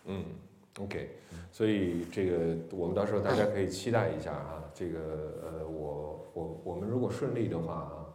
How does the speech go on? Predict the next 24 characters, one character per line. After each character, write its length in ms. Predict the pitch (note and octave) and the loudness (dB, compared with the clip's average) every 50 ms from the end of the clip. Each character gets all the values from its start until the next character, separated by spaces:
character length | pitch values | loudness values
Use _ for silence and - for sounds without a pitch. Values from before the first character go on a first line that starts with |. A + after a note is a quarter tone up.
| - - - | -14 -12 -8
呃， 320 | F2 E2+ E2+ E2+ E2+ E2 E2 | -8 -6 -6 -4 -4 -2 -2
我 240 | E2 E2 E2+ E2 | -2 -2 -2 -4
们 520 | - E2+ E2+ E2+ E2+ F2 F#2 F2+ F#2 F#2 - F#2+ | -4 -4 -2 -2 -2 -2 -2 -2 -4 -6 -6 -6
应 220 | G2+ G2 G2+ G#2 | -6 -4 -4 -2
该， 300 | G#2 G#2+ G2+ G2 G2 F#2+ G2 G2 G2 - - - - - - | -2 0 0 0 0 0 -2 -4 -6 -8 -10 -14 -16 -8 0
我 200 | G2+ F2+ F2 F2+ | 2 4 6 8
要 140 | - - - | 8 8 6
干 180 | - - - | 6 6 4
的 100 | - - - | 4 2 0
这 60 | F#2 | -2
件 180 | F#2 F2 E2+ E2 | -2 -2 -2 -2
正 180 | - - E2 E2 | -2 -4 -4 -4
事 80 | - | -4
儿， 160 | E2+ - - - - - - - - - - E2 | -6 -6 -6 -8 -10 -14 -18 -20 -20 -20 -12 -6
呃， 560 | F2+ D#2+ D#2 D#2+ - D2+ D2 D2+ - - - | -4 -2 -2 -2 -2 -2 -2 -2 -2 -4 -4
三 220 | - - B2+ A#2 | -2 2 4 6
月 60 | A#2+ B2 - - - | 6 6 4 4 2
份 180 | F#2+ F2+ E2+ E2+ E2 | 0 0 0 0 0
我 100 | D#2+ - | 0 -2
们 220 | - - - - - | -4 -4 -6 -6 -6
会 680 | - F#2 E2+ E2 D#2 D2 D2 D2 C#2 C#2+ C#2+ C#2+ C#2 C#2+ | -4 -2 -2 -2 -2 -2 -2 -4 -4 -4 -6 -6 -8 -10
先 340 | - - - F2 E2+ - E2+ E2+ E2+ E2+ - | -10 -8 -6 -4 -4 -4 -4 -6 -8 -8 -6
完 160 | E2 D2+ D2 D2+ E2 | -6 -4 -4 -4 -6
成 120 | E2 - | -6 -8